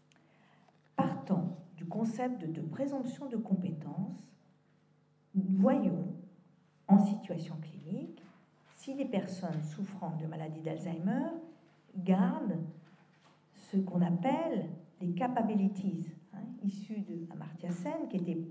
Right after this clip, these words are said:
prix Nobel d'économie, et qui a montré que dans des situations de handicap économico-sociaux, on pouvait aussi s'en sortir par ses ressources propres. Elles sont certainement encore mobilisables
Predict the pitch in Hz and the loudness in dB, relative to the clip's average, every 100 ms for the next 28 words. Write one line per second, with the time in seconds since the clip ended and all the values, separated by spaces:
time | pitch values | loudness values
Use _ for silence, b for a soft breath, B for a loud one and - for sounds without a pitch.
0 | - - - - 175 165 175 185 - 156 | -10 -20 -20 -8 -2 0 4 2 2 -2
1 | 170 170 202 302 339 B B B B 156 | -2 2 0 0 -4 B B B B 0
2 | 196 208 196 - 262 208 185 180 185 - | 4 8 6 6 0 2 2 2 2 -2
3 | - - 202 - 208 190 175 170 - 170 | -6 -2 2 2 4 2 4 2 2 0
4 | 165 165 190 208 190 185 185 180 160 156 | 0 -2 -2 2 4 4 0 -2 -4 -4
5 | 165 - 294 349 B B B B B 240 | -6 -4 -4 -4 B B B B B 4
6 | 233 - 196 294 311 226 - 262 - 196 | 4 4 0 0 0 0 0 -6 -2 -2
7 | - 151 - 214 233 285 - B B - | 0 -4 -6 -6 -4 -4 -8 B B -4
8 | 262 - - 233 190 - - - 160 - | -2 -2 -4 0 0 -2 -8 -8 -8 -8
9 | - 185 - - - _ B B B B | -10 -10 -12 -14 -18 _ B B B B
10 | B B B B B 185 196 - 294 - | B B B B B 6 6 6 -4 -8
11 | - - 311 320 294 247 240 240 202 208 | -14 -6 -2 -2 0 0 2 0 2 4
12 | 196 180 180 185 226 277 294 294 | 4 6 4 2 0 0 -2 -4